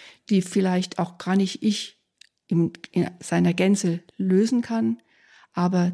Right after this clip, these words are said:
Probleme angehen, sie annehmen und mit ihnen zu leben, das wäre doch schon mal ein guter Schritt. Das wäre die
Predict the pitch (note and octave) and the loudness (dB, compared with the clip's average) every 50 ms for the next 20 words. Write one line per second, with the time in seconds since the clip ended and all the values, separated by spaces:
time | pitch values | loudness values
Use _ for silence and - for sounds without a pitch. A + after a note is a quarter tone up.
0 | F3 - - F3+ F3+ - F#3 F3+ F3+ F3+ F3+ F3+ - - F#3 G3 A3 A#3 A3+ A#3+ | -2 -4 -4 -4 -2 2 2 4 4 4 2 0 -2 0 2 4 4 4 4 2
1 | A#3+ A#3+ A#3+ B3 B3 B3+ B3 - _ _ _ _ _ _ _ - - - - - | 0 0 0 0 0 -2 -4 -6 _ _ _ _ _ _ _ -6 -2 0 0 2
2 | F#3 G3+ G#3 A3 A3+ A#3 A#3 A#3 A#3+ A#3+ B3 B3+ B3 _ _ _ _ _ _ _ | 4 4 4 4 4 4 4 2 2 0 0 -4 -6 _ _ _ _ _ _ _
3 | _ _ _ _ _ - F#3 F3 F3+ F3 F3 - - - _ _ _ _ _ _ | _ _ _ _ _ 0 2 2 2 2 0 -6 -12 -18 _ _ _ _ _ _
4 | - G3 G3+ - - G3+ G3 G3 F#3+ F#3 - - F#3+ F3+ F3 F3+ F3+ F#3+ G#3 A3 | -2 -2 -2 0 2 2 4 4 2 0 0 -2 -2 0 2 2 2 2 2 2
5 | A3 A3 A3+ A#3 - _ - _ _ _ _ - G3+ G3+ - - G3+ F#3 F#3 F#3+ | 2 0 0 -2 -6 _ -20 _ _ _ _ -2 -2 0 0 2 2 2 2 2
6 | F#3+ F#3+ F#3+ F#3 - - G#3 G#3 G#3 A3 - - G#3+ A3 A3 - G#3 G3+ - G3+ | 0 -2 -2 -2 -2 0 0 2 0 0 0 0 0 0 2 2 2 2 2 2
7 | G3+ G3 - - E3+ E3 E3 - - - - _ _ _ _ _ _ _ _ _ | 0 0 0 -2 -2 -4 -4 -6 -16 -20 -20 _ _ _ _ _ _ _ _ _
8 | _ _ _ _ _ _ _ _ _ _ _ _ _ _ _ _ _ _ _ _ | _ _ _ _ _ _ _ _ _ _ _ _ _ _ _ _ _ _ _ _
9 | _ - G#3+ G#3+ G#3+ - A#3 A3+ A3+ A3 A3 G#3+ A3+ A#3 A#3 A#3 A#3 | _ -2 0 0 2 2 2 2 2 2 0 0 0 0 0 0 -2